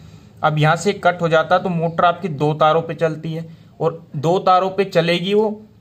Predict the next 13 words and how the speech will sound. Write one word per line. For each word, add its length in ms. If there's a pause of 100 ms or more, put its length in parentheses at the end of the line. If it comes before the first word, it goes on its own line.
(120)
ठीक 140
है, 120
थोड़ी 260
बहुत 220
देर 200
चलेगी 480 (480)
और, 260
अ, 420 (380)
एम्पियर 380
बहुत 260
ज़्यादा 220
हो 160
जाएगा। 400